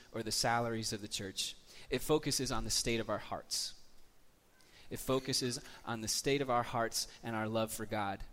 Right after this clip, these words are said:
And I think sometimes it's really difficult in churches, some,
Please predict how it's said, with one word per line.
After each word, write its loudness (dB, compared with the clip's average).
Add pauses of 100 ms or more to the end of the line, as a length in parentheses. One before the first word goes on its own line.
(440)
And 4
I 8
think 4
sometimes 4
it's 4
really 6
difficult 2
in 2
churches, 4
some, 2